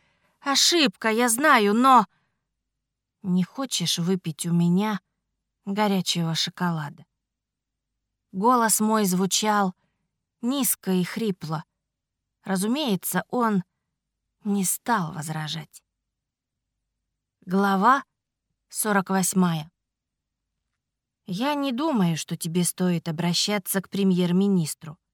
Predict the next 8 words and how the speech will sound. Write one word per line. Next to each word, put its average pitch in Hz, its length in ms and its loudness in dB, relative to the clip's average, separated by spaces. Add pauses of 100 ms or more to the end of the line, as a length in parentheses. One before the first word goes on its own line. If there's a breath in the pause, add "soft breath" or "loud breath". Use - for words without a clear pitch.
(160)
сказала 160 480 -4
я. 165 320 -6 (480)
«Сомневаюсь, 196 840 2
что - 240 -4
он 160 160 -4
к - 100 -8
этому 156 340 -6
причастен». 160 800 -8